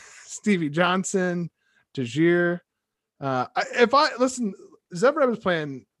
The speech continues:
young Alcaraz, who's, like, Rune that we mentioned earlier. He's, like, seventeen now,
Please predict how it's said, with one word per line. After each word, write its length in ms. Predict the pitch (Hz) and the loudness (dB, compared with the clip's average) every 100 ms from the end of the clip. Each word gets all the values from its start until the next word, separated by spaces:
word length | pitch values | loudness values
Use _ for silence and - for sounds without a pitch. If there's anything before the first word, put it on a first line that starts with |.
| - | -6
young 320 | 156 151 143 | 0 0 0
Alcaraz, 600 | 127 135 135 120 110 120 | -4 -4 -2 -2 -2 -6
who's, 400 | - 127 123 120 113 - | -8 -8 -8 -10 -14 -8
like, 160 | 135 123 | -8 -6
Rune 360 | 139 135 120 | -6 -6 -6
that 60 | 117 | -8
we 100 | 120 | -8
mentioned 320 | 123 - 120 | -10 -10 -10
earlier. 340 | 120 113 113 117 | -8 -8 -8 -10
He's, 380 | 123 - - - | -10 -12 -14 -10
like, 180 | 131 120 | -10 -10
seventeen 560 | - 160 147 120 151 139 | -4 -2 -2 -6 -8 -6
now, 360 | 135 135 135 | -4 -4 -6